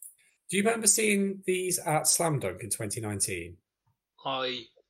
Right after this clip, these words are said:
Speaker 2: did not see these at Slam Dunk at twenty nineteen.
Speaker 1: Oh, you were in the bar queue,
Speaker 2: I was
Speaker 1: yes.
Speaker 2: in the bar queue. That was the worst queues we'd ever seen.
Speaker 1: Yeah.
Speaker 2: But, um, I do know that the, um, lead singer has a habit of basically dousing herself in wine.
Speaker 1: Uh,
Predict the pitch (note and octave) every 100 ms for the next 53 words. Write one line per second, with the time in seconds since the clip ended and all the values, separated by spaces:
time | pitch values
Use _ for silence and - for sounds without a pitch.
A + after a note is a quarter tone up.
0 | _ C3+ A#2 A#2+ F3+ - D3+ A#2+ A2+ G#2+
1 | A#2 - A#2+ A2 G#2 G#2 A#2 - A2+ A2
2 | A#2 B2 C#3 F#3+ G3 F3 D#3+ E3 D#3 D3
3 | A#2+ G2 G2 G#2+ F#2+ C3+ D3 D3 B2 C#3+
4 | C#3+ - C3+ C#3 D3+ D#3+ - - - E3+
5 | C#3 A#2 B2 A#2 - B2+ B2+ B2 - A#2+
6 | A2 G2 _ _ _ G2+ C3+ - C3+ C3+
7 | C3+ C3+ C#3 D3 F3 D#3+ D3 C3+ C3 C3+
8 | - C3 B2+ A#2+ A#2 A#2 C3+ C3 - B2
9 | A2+ G#2 A2+ G#2+ A2 G#2 G#2+ G2 A2+ A#2+
10 | A2 A2+ A2 - C3 C#3+ C#3 C#3+ - B2
11 | C#3+ F#3+ G3 G3+ G#3+ A3+ A#3+ B3 A3+ C#3
12 | C#3+ F3 F#4+ D#4 - _ _ - _ _
13 | - C#3 C#3+ C#3+ C#3